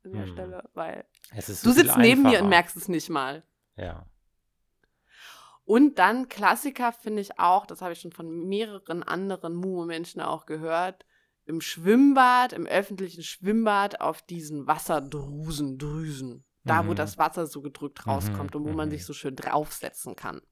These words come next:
Speaker 2: Mhm.
Speaker 1: Äh, da hat auch irgendeine Freundin erzählt, dass sie dadurch überhaupt Sexualität kennengelernt hat, weil sie
Speaker 2: Mhm.
Speaker 1: als Kind sich da draufgesetzt hat und sich das auf einmal so gut
Speaker 2: Mhm.
Speaker 1: anfühlte.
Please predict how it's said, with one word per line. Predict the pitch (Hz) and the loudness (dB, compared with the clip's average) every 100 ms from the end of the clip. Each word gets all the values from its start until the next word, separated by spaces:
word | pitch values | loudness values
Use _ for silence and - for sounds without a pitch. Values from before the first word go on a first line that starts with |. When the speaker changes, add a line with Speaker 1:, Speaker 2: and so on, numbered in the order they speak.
| - | -10
Speaker 2:
Mhm. | 101 80 87 - - | -10 -10 -14 -12 -2
Speaker 1:
Äh, | 147 143 | 0 2
da | 147 151 | -2 -6
hat | 151 | -6
auch | - | -8
irgendeine | - 156 156 | -8 -8 -8
Freundin | - 147 143 139 | -8 -8 -6 -8
erzählt, | - 147 | -8 -8
dass | 147 | -8
sie | 143 | -4
dadurch | 135 135 151 | 0 0 -2
überhaupt | - 147 143 - | -10 -12 -12 -10
Sexualität | 151 - 147 139 - 143 135 _ _ | -10 -8 -12 -14 -12 -10 -10 _ _
kennengelernt | - 180 190 170 139 - 131 - | -6 -2 0 -2 -4 -10 -12 -14
hat, | - | -8
weil | 104 92 | -6 -4
sie | |
Speaker 2:
Mhm. | - | -8
Speaker 1:
als | 90 90 | -10 -12
Kind | - 143 | -14 -14
sich | - - | -16 -20
da | 139 | -20
draufgesetzt | - - - - - - - | -18 -20 -20 -20 -20 -20 -20
hat | - | -20
und | - - | -20 -20
sich | - | -20
das | - - | -20 -20
auf | - - | -20 -18
einmal | 101 - | -18 -18
so | - | -16
gut | - 104 | -6 -4
Speaker 2:
Mhm. | 120 | -4
Speaker 1:
anfühlte. | 87 82 - - | -6 -10 -12 -14